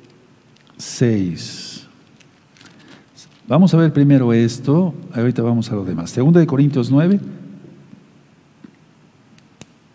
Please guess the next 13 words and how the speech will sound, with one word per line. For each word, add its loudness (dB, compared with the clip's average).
verso -2
seis. -8
Dice 4
así, -4
"Pero 2
esto 4
digo, 4
el 0
que -2
siembra 4
escasamente", 2
muy -4
bien. -4